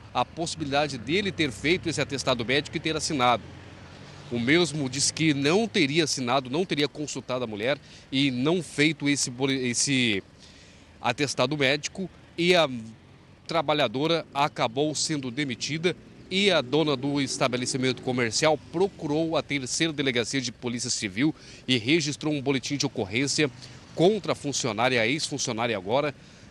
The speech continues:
que vai responder judicialmente pelo crime de falsificação de documentos.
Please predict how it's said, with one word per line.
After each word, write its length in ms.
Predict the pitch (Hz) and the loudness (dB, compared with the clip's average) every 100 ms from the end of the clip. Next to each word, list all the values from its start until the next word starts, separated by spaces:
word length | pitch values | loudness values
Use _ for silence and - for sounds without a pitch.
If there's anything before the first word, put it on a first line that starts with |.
| - | -14
que 240 | - 160 147 | 0 2 4
vai 300 | 107 143 135 | 4 4 2
responder 540 | 131 160 151 123 139 | 0 -2 -2 -2 -2
judicialmente 800 | 123 160 139 - 131 107 147 135 | -4 -6 -4 0 0 0 -2 -2
pelo 240 | - 147 120 | -4 -4 -2
crime 240 | 135 139 | -4 -4
de 160 | 127 123 | -2 -4
falsificação 1120 | - 139 160 151 127 - 160 135 107 - 151 - - | -2 -2 0 -2 -4 -6 -4 -2 -2 -2 -2 -4 -6
de 140 | 135 | -6
documentos. 800 | 123 156 - 127 139 120 - - | 0 0 0 4 4 4 0 -6